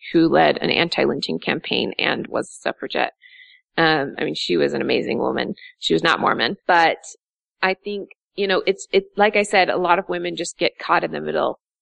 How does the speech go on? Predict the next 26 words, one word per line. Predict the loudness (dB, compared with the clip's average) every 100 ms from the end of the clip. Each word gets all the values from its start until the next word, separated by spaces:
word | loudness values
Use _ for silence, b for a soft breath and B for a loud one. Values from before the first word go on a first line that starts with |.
| 0
of, | 0 0 -2
of | 0 4
all | 4
these | 2 0
things, | 0 -2 -2
including | 0 2 2 2
Mormon | 2 2 2
women, | 0 0 0 -4 _
as | -2 0
we're | -2
gonna | -2 -2
talk | 0 0 0
about. | 2 2 0 _ _ _ -2
And | 0 2
it's | -2 -4 -16 -6
just, | -4 -2
just | -2 -2
a |
real | 2 2
struggle | 0 0 0 2 0 -2 _
for | -2
women | 0 0 0 0 -4
to | -8
speak | -6 -4 -4 -2
for | 0
themselves, | 0 -2 2 4 4 2 -2 -18